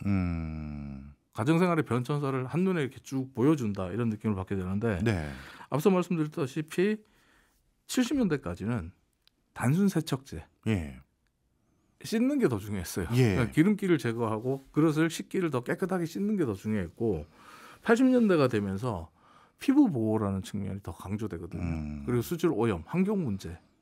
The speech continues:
Speaker 2: 논의, 논의하는 단계로 됩니다. 그러니까 팔십 년대가 되면서 이제 성-, 경제 성장을 통해서 사람들의 인식이 건강과 환경을 생각하는 쪽으로 바뀌게 된 거죠.
Speaker 1: 네.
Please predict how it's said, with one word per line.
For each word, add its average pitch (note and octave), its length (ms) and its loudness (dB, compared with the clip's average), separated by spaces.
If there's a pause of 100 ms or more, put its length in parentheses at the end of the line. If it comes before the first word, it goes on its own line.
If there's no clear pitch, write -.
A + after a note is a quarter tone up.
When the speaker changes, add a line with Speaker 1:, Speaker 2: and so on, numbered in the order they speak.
(160)
Speaker 2:
논의, B2 480 0 (100)
논의하는 C#3+ 500 4
단계로 F#2 420 -8
됩니다. E2+ 360 -12 (420)
그러니까 B2+ 260 -2 (120)
팔십 A#3+ 280 0
년대가 F#3 460 -2
되면서 G#2 360 -4
이제 A2 100 -8
성-, G3+ 320 -2
경제 C#3 260 2
성장을 G#3+ 400 2
통해서 G2+ 580 -4 (180)
사람들의 D#3 440 0
인식이 A#2+ 680 -4 (420)
건강과 C3+ 720 2
환경을 F#3+ 360 2
생각하는 C#3 460 -2
쪽으로 A#2 220 -4
바뀌게 D#3 400 -4
된 A#2 200 0
거죠. F#2+ 300 -6
Speaker 1:
네. G2 300 2